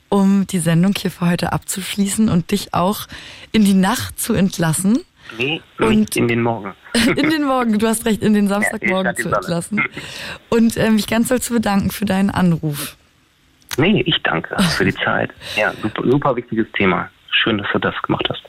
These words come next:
Speaker 1: Ich danke dir
Speaker 2: Ja.
Speaker 1: und, äh, sage bis ganz bald, Ben. Mach's gut.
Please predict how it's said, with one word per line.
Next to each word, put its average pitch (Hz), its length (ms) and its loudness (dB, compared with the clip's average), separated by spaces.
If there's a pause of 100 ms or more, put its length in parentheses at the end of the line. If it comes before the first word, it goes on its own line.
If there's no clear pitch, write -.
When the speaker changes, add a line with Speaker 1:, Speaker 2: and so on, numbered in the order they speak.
(260)
Speaker 1:
Ich 220 160 -2
danke 175 320 0
dir 165 220 0
Speaker 2:
Ja. 156 120 -2
Speaker 1:
und, 202 300 2
äh, 185 240 2
sage 180 340 2
bis 214 180 -2
ganz 262 240 -2
bald, 180 380 0
Ben. 139 200 2
Mach's 208 260 -2
gut. - 340 -4